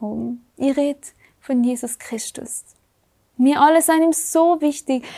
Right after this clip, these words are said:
dass er bereit war, für uns zu sterben. Wieso? Weil wir alle durch Schuld von Gott getrennt sind. Nicht, weil wir einen Kaugummi geklaut haben, sondern weil wir Gott angelehnt haben.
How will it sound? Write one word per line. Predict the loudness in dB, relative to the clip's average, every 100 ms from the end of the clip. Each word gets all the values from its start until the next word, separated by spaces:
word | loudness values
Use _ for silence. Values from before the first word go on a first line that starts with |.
| -4
dass | 2 2
er |
bereit | 4 2 2 0 -2 -4
war, | -4
für | -6 -8
uns | -4 -4 -6
zu | -14
sterben. | -14 -12 -12 -10 -8 -8 -10 _ _ _
Wieso? | -4 -2 0 0 -2 -8 -20 -20 -6
Weil | 0 0
wir | 0 -4 0
alle | 4 6 4
durch | 0 -4
Schuld | -8 -4 -4 -4 -8
von | -10 -6 -6
Gott | -6 -10 -12
getrennt | -12 -6 -6 -6
sind. | -6 -6 -6 -8 _ -4
Nicht, | 0 0 0 0
weil | 2 2
wir | 2 2
einen | 0 -2
Kaugummi | -2 0 2 0 -2
geklaut | -8 -8 -6 -4
haben, | -4 -4 -8 -20 -14
sondern | -2 0 2 0 -6 _
weil | -4 0
wir | 0 -2
Gott | -4 -8 -8 -12 -12 -12
angelehnt | -4 -4 -2 -4 -4 -8 -8
haben. | -8 -8